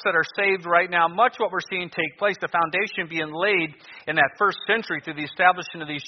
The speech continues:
churches, is gonna be directly tied to our own salvation, with the gospel being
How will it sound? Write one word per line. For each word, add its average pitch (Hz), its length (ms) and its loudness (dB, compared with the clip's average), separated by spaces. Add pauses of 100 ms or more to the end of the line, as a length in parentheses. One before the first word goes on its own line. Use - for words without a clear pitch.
churches, 160 400 0 (280)
is 156 100 -14
gonna 170 160 -8
be 160 80 -4
directly 202 420 0
tied 220 260 2
to 214 60 2
our 196 220 6
own 370 160 -8
salvation, 104 640 -4 (800)
with 139 160 -8
the 143 80 -8
gospel 151 420 4
being 143 220 -6